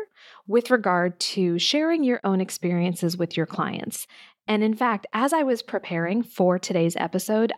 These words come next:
I came up with eight ground rules that I know have served me in my practice, and I hope they will serve you as well. Now, I should say this is in no way an exhaustive list. And in fact, I hope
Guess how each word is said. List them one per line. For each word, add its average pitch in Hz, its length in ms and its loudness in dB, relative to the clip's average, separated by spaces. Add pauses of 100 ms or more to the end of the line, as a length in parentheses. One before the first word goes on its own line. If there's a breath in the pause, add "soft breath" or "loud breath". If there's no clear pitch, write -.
I 285 260 4
came 254 300 0
up 165 280 -2 (320 soft breath)
with 185 260 -2 (220)
eight 277 380 0
ground 202 420 2
rules 170 580 -2 (260 loud breath)
that 190 320 2
I 196 180 2
know 226 400 4
have 190 200 2
served 190 520 0
me 180 400 2
in 180 160 2
my 180 180 2
practice, 262 640 -2 (120)
and 269 120 4
I 294 100 4
hope 285 360 0
they 254 140 6
will 226 120 0
serve 185 380 0
you 165 160 0
as 160 160 -4
well. - 320 -4 (420 loud breath)
Now, 226 200 0
I - 80 0
should 240 340 2
say 247 280 2
this 277 200 0
is 262 140 -2
in 269 280 0
no 277 240 0
way 170 380 0
an 170 140 -2
exhaustive 170 600 -2
list. 151 440 -2 (400 loud breath)
And 214 340 2
in 226 140 2
fact, 247 280 2
I 254 140 2
hope 330 480 0